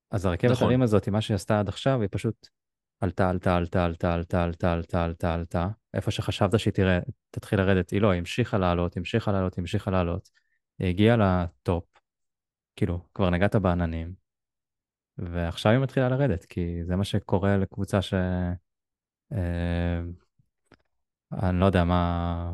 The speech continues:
Speaker 1: איזשהו חלק עף שם מהרכבת, והיא לא מצליחה להמשיך
Speaker 2: <laughs> מה זה
Speaker 1: לעלות.
Speaker 2: חלק?
Speaker 1: אז
Speaker 2: ארבעה
Speaker 1: עכשיו אנחנו
Speaker 2: חלקים,
Speaker 1: נדע-,
Speaker 2: לפחות.
Speaker 1: עכשיו אנחנו צריכים לדעת אם,
Speaker 2: <laughs>
Speaker 1: אה, מה, אם אחד החלקים שעפו זה הבלמים. כי אם כן, אז זה ירידה שתמשיך לרדת.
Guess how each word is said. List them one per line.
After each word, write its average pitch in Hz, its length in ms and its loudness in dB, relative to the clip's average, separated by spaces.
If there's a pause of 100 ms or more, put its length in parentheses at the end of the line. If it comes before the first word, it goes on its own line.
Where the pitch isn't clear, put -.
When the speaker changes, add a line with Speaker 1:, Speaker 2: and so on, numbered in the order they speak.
(160)
Speaker 1:
איזשהו 101 260 2
חלק 98 320 2
עף 98 180 2
שם 92 180 4
מהרכבת, 87 920 -2 (840)
והיא 92 260 4
לא 98 100 6
מצליחה 104 320 4
להמשיך 95 400 2
Speaker 2:
<laughs> - 0 -
מה 95 220 4
זה 160 80 6
Speaker 1:
לעלות. - 100 -2
Speaker 2:
חלק? 117 380 4 (340)
Speaker 1:
אז 110 180 4
Speaker 2:
ארבעה 104 160 6
Speaker 1:
עכשיו 107 160 8
אנחנו 117 200 10
Speaker 2:
חלקים, 107 180 6
Speaker 1:
נדע-, 98 160 -4
Speaker 2:
לפחות. 107 300 -2
Speaker 1:
עכשיו 110 300 6
אנחנו 107 300 4
צריכים 107 280 -2
לדעת 107 320 4
אם, 101 160 2
Speaker 2:
<laughs> 101 40 2
Speaker 1:
אה, 98 280 2
מה, 104 160 0 (400)
אם 110 80 0
אחד 104 220 -2
החלקים 101 420 -2
שעפו 98 640 0
זה 92 160 4
הבלמים. 90 520 2 (1200)
כי 92 180 0
אם 101 80 -2
כן, 101 240 2
אז 92 80 2
זה 92 100 2
ירידה 92 460 2
שתמשיך - 400 -2
לרדת. 85 480 -2